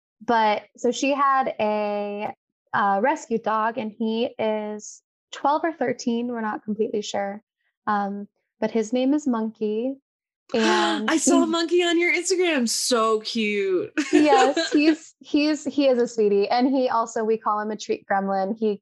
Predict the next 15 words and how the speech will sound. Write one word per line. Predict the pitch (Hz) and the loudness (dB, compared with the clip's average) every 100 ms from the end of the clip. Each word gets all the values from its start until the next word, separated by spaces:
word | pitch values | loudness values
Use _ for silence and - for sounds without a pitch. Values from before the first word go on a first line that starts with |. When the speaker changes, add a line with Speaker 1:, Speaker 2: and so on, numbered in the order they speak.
| _ | _
Speaker 1:
he | - 226 208 _ _ | -2 0 -2 _ _
loves | 220 202 190 - - _ _ | 0 0 -2 -10 -16 _ _
food | 226 208 202 - | 0 2 0 -2
and | 202 196 196 196 | 0 0 -2 -2
growling, | 262 190 185 190 190 190 277 - 359 | 0 0 0 0 0 -2 -6 -6 -6
Speaker 2:
<laughs> | 349 370 - | -4 -4 0
Speaker 1:
um, | 202 190 196 | 0 2 2
and | 311 | 2
burrowing. | 226 202 196 196 190 190 196 196 | 2 0 0 0 0 -2 -4 -4
And | 202 | -2
we | 247 | 0
respect | 330 302 247 233 - | 0 -2 -4 -4 -6
that. | - - 190 | -6 -4 0
We, | 214 | 0
like, | 214 | 0